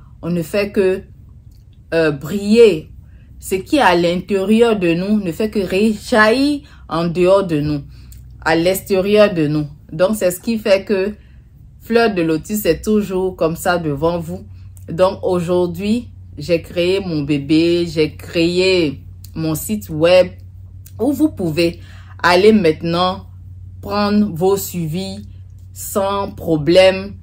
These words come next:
Et je tenais à vous dire que si maintenant je, je, tout est officiel, j'ai mon site web,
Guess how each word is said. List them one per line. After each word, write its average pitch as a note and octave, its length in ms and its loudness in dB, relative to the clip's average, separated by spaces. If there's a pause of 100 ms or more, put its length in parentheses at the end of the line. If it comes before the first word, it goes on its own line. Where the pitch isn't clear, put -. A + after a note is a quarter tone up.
(380)
Et E3 640 0
je D#3+ 140 -6
tenais G3+ 320 0
à C4 140 2
vous G#3 180 0
dire G#3 300 0
que F#3+ 180 0
si A3 640 -4 (380)
maintenant G#3 480 4
je, F3 320 4
je, - 220 -14 (300)
tout C#4+ 220 -2
est E3+ 120 2
officiel, G#3 720 0 (640)
j'ai D3+ 200 4
mon F3 180 2
site A3 320 -6
web, G#3 580 6